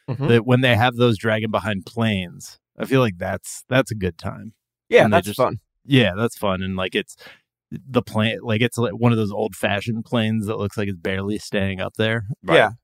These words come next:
Speaker 2: Yeah.
Speaker 1: I like, I
Speaker 2: Or
Speaker 1: like
Speaker 2: am I just remembering the nineteen twenties when I was a child?
Speaker 1: No, you're correct. It's
Speaker 3: <laughs> When
Speaker 1: still
Speaker 3: you were
Speaker 1: tho-,
Speaker 3: young.
Speaker 1: those, those old Wright Brothers planes carrying billboards for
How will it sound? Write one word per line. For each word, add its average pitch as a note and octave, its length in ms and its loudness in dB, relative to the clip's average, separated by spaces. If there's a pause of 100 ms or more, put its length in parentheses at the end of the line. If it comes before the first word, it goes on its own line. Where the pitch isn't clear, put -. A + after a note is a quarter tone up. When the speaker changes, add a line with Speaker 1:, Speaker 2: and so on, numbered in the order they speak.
(220)
Speaker 2:
Yeah. A2 180 2
Speaker 1:
I D#3 80 8
like, - 240 6
I F3 80 8
Speaker 2:
Or E3 60 10 (100)
Speaker 1:
like D3 60 8
Speaker 2:
am D3+ 160 6
I C#3+ 100 6
just C#3+ 240 6
remembering A#2+ 560 4
the G2+ 80 -2
nineteen G#2 500 -2
twenties F#2+ 500 -4
when F#2+ 140 -6
I G#2 100 -6
was G#2 140 -8
a G2 60 -6
child? G2+ 460 -10 (120)
Speaker 1:
No, A3+ 180 8
you're G3+ 160 6
correct. F#3+ 360 4
It's D3 160 -8
Speaker 3:
<laughs> - 20 -8
When G3 40 -4
Speaker 1:
still F3+ 100 8
Speaker 3:
you D#3+ 60 8
were D#3 40 4
Speaker 1:
tho-, D#3 120 8
Speaker 3:
young. F#2+ 100 -2
Speaker 1:
those, D3 360 6
those C#3+ 220 6
old C#3+ 400 4 (260)
Wright C#3 220 6
Brothers B2 280 2
planes A#2+ 440 0
carrying B2 420 2
billboards B2 520 0
for B2 360 4